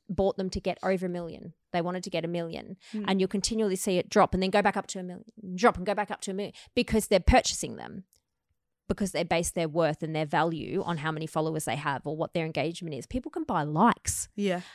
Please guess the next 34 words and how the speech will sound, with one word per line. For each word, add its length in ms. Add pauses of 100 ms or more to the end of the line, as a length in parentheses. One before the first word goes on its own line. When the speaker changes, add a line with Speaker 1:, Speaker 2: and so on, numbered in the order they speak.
(100)
Speaker 1:
They 100
can 140
buy 220
views. 720 (300)
So 80
if 100
you're 140
looking 340
at 80
someone, 500 (520)
I 60
guess 180
the 80
message 400
at 60
the 120
end 120
of 60
the 60
day 340
is, 160
um, 220 (220)
if 160
you're, 400 (100)
i-, 160
it's 400
a 60
job, 400
if 180
you 140
enjoy 320
seeing 240
someone's 340
content 540